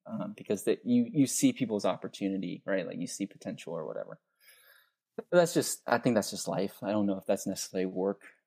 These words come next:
a-, always about work. Um, uh, the other thing is, <clears throat> um, you know, some,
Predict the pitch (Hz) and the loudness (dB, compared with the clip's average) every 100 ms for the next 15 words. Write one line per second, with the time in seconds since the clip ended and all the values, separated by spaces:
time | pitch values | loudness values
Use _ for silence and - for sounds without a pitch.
0 | _ _ _ _ _ - 82 120 101 101 | _ _ _ _ _ -8 0 2 4 2
1 | 98 98 90 101 95 - _ _ - 101 | 0 -4 -6 -4 -4 -6 _ _ -2 -2
2 | 98 90 _ _ _ _ - 107 101 - | -2 -10 _ _ _ _ -4 -2 -2 2
3 | 180 208 - 156 135 120 - _ _ _ | 4 4 4 4 4 0 -6 _ _ _
4 | _ _ _ _ _ - 208 160 123 - | _ _ _ _ _ 2 4 4 0 2
5 | 127 123 117 107 _ _ _ _ _ _ | 4 4 0 -6 _ _ _ _ _ _
6 | _ _ _ - 113 107 - 190 202 | _ _ _ 0 4 4 4 4 2